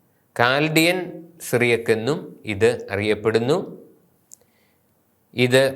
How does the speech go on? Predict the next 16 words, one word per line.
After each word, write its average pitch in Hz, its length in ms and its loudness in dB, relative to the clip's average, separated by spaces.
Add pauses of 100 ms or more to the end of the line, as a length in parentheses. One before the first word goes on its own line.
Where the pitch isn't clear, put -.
(120)
ഉത്ഭവിച്ചത് 139 800 2 (1400)
എ 127 120 4 (140)
ഡി 165 80 4 (180)
നാനൂറ്റി 151 560 2
മുപ്പത്തി 147 520 0 (200)
ഒന്നിലെ 147 380 4 (220)
സുനഹദോസോടുകൂടി 123 1040 0 (240)
നെസ്തോറിയൻസ് 147 840 0
എന്ന് 120 180 -2
വിളിക്കപ്പെട്ട 113 500 -2 (840)
സുറിയാനി 151 580 2 (160)
ക്രിസ്ത്യാനികളാണ് 120 960 0 (240)
ഇത് 110 120 2 (920)
രൂപാന്തരപ്പെടുത്തിയത്. 117 1040 2 (1200)
ഇത് 113 180 4 (260)
അതിൻ്റെ 117 360 0